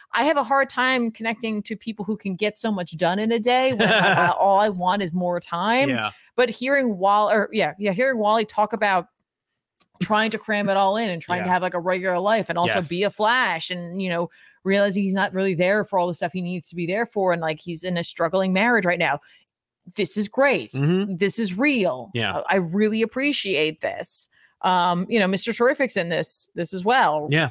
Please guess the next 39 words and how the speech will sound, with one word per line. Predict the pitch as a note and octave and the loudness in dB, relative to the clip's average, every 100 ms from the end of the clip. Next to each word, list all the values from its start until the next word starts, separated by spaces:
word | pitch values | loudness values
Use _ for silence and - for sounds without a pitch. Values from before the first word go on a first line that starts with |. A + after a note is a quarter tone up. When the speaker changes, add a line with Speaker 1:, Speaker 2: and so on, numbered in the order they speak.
| - | 0
Speaker 1:
And, | F3 F3 | 0 2
uh, | F3 F3+ | 2 2
we're, | F#3 F#3 | 0 -4
we | F3 | -4
definitely | E3+ G3+ A3 | -2 0 -2
see | - | -4
some | G3 F#3+ | -4 -2
of | F#3 | 0
the | F3+ | 0
other | E3+ F3 | 0 -2
Flash | G3 G#3+ G#3 | 0 0 -2
family | F#3 E3+ E3 E3 - - | -4 -4 -6 -10 -12 -8
too. | - B3+ | 0 2
And | G3 F3+ | 2 0
this | F3+ | -2
is | F#3+ | -2
a | F3 | -4
good | E3+ E3 | -4 -4
in-, | D#3 - | -4 -8
introduction | - D3 D3 C#3+ E3 | -10 -8 -6 -6 -8
to | D3+ | -8
me | D#3+ D#3+ | -6 -8
for, | D3+ - _ _ | -8 -16 _ _
for | E3 D#3 D3+ | -2 -2 -2
some | - D#3 | -2 0
of | E3+ | 2
them. | G3 - - - | 0 -4 -6 0
Most | B3 | 2
of | B3 | 2
them | |
I've | G#3+ | 0
seen | F#3+ F#3 E3+ | 0 -2 0
either | E3 D#3 D#3 | 0 -2 -4
in | E3 D3+ D3+ - _ | -4 -4 -4 -10 _
other | F3+ F#3 | 0 2
books, | D#3+ E3+ E3 - - _ | 2 2 2 -4 -20 _
Justice | - E3+ D#3 - | -2 -2 -2 -2
League | D#3 | -2
stuff, | - E3 D#3+ - | 0 2 2 -2